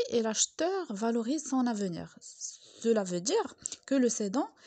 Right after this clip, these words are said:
cherche toujours à mettre en valeur les performances réalisées de l'entreprise, son patrimoine, le fonds de commerce constitué, alors que l'acheteur cherche à savoir si l'entreprise continuera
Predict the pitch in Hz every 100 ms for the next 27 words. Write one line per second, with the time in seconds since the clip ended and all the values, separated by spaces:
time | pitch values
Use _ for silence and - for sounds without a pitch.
0 | - - 269 - 403 381 330 294 254 277
1 | - 226 214 202 302 370 226 214 254 -
2 | 254 247 262 202 214 202 202 220 240 202
3 | - 165 - 277 427 190 - - - -
4 | - 381 254 247 220 196 190 269 285 208
5 | - 208 196 190 190 220 - 196 185 180
6 | 220 294 415 226 240 - - 339 277 226
7 | - 254 440 202 - - - - 320 -
8 | 254 - 220 349 - - 269 262 - 233
9 | - 381 370 - 269 - 233 214 185 190
10 | 330